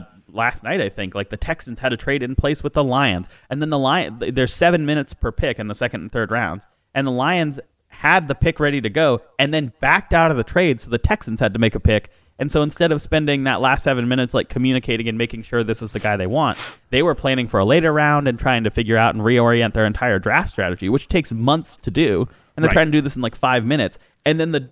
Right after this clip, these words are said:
Speaker 1: Lions bail, and so they just have to make a pick all of a <laughs> sudden. And so it's like, it's a tough place to be.
Speaker 2: Shout out to the Texans for just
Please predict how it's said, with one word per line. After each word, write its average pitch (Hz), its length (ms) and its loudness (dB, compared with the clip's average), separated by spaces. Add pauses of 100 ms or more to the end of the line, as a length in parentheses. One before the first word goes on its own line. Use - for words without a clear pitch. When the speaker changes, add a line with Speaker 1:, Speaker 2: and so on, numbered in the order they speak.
Speaker 1:
Lions 131 440 -4 (160)
bail, 123 500 2 (300)
and 156 140 4
so 165 80 6
they 147 100 6
just 160 160 0
have 143 140 2
to 127 100 0
make 131 160 0
a - 80 -2
pick - 240 0
all 95 140 0
of - 100 0
a - 40 0
<laughs> - 20 -2
sudden. 113 340 0
And 120 140 0
so 156 100 4
it's - 140 0
like, 123 180 -4 (300)
it's - 160 0
a - 100 2
tough - 240 -2
place 131 240 -2
to 156 100 -14
be. 151 220 -6 (320)
Speaker 2:
Shout 147 220 -4
out 165 160 -4
to 165 80 -6
the 139 80 -6
Texans 110 440 -8
for 110 120 -10
just 104 220 -8